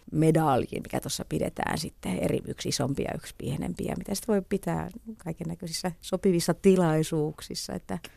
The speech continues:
mut kai se nyt jotenkin, se, se on niinku kulttuuriministeriön puolesta tämmönen niinku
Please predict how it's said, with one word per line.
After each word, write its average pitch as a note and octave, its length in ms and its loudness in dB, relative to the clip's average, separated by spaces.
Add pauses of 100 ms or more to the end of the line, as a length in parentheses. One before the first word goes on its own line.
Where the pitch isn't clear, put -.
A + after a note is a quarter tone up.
(420)
mut - 140 -4
kai A3+ 140 6
se A#3 80 6
nyt C#4+ 140 8
jotenkin, C#4 520 10
se, B3 180 4
se - 120 2
on A3+ 80 8
niinku A3 200 6 (360)
kulttuuriministeriön F3+ 1000 2
puolesta F3 400 4
tämmönen E3 320 2
niinku D#3+ 300 2